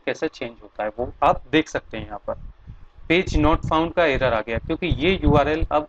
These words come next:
ऐसा हमने WordPress dashboard से change कर दिया है, तो अब ऐसा कोई भी यूआरएल नहीं है। तो उसके लिए हमें again क्या करना रहेगा, hello world पर हम वापस से click करेंगे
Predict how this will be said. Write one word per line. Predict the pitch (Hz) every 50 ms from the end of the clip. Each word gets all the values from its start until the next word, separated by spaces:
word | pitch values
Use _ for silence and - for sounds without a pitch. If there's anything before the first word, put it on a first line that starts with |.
| -
ऐसा | 151 123 - - 175 190 214 - _ - - - - - - - - - -
हमने | 135 135 139 170 202
WordPress | 196 - 127 127 - - - 147 170 170 - - - - - - -
dashboard | - 131 131 135 - 147 143 143
से | - - 202 208 - _ _
change | - 160 151 147 -
कर | - 143 123
दिया | 123 131 127 139
है, | 156
तो | 170 - - - -
अब | - 147 151 160
ऐसा | 147 - - 180 160 - -
कोई | 196 202 208
भी | 202 185
यूआरएल | 151 135 123 120 110 107 110 107
नहीं | 104 104 104 - 107
है। | 107 - - - - - - - - _ _ _
तो | 160 165 170
उसके | 160 - - - 214
लिए | 208 214 208
हमें | 208 202 202 202
again | 202 202 196 185 196 202 -
क्या | 196 185
करना | 185 190 175 185 180
रहेगा, | 175 175 170 175 180 - - - - - - - - _ _ - - - - - - - - - - -
hello | 151 160 202 190 175
world | 175 175 175 175 -
पर | 185 185 175
हम | 180 175 165
वापस | 143 135 131 - 175 175 -
से | 190
click | - - 170 175 175
करेंगे | - 170 165 170 170 170 180 190